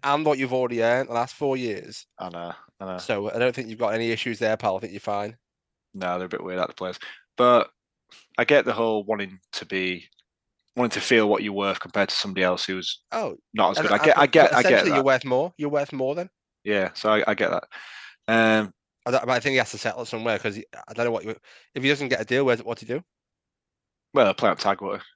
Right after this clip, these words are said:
Speaker 1: I don't think he'll play on the tag.
Speaker 2: Yeah.
Speaker 1: No.
Speaker 2: You don't think he'd say, takes thirty-two million and goes, "I'll do this again next year"?
Speaker 1: No.
Speaker 2: Don't get paid then. Gets nothing.
Speaker 1: I think he's, I think he's prepared to do it.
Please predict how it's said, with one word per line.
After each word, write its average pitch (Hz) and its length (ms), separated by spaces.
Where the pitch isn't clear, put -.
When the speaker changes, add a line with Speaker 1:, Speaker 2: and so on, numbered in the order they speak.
Speaker 1:
I 120 80
don't 110 100
think 104 100
he'll 98 120
play 101 100
on 101 60
the 107 60
tag. 120 180
Speaker 2:
Yeah. 151 260
Speaker 1:
No. - 160
Speaker 2:
You - 60
don't 120 140
think 113 140
he'd 110 80
say, 113 320
takes - 260
thirty-two 110 380
million 101 320
and 98 100
goes, 92 400
"I'll 90 60
do 92 140
this 87 160
again 90 160
next 87 180
year"? 87 180
Speaker 1:
No. 98 260
Speaker 2:
Don't 98 140
get - 140
paid 117 180
then. 113 160
Gets 80 200
nothing. 113 400
Speaker 1:
I - 40
think - 120
he's, 107 200
I - 80
think 113 200
he's 110 120
prepared 107 300
to 107 80
do 117 100
it. 143 140